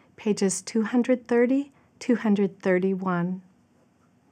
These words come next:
This gradual unfolding of absolute truth and recognition of beauty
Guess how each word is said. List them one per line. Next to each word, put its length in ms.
This 240
gradual 640
unfolding 680
of 180
absolute 640
truth 600
and 320
recognition 720
of 160
beauty 480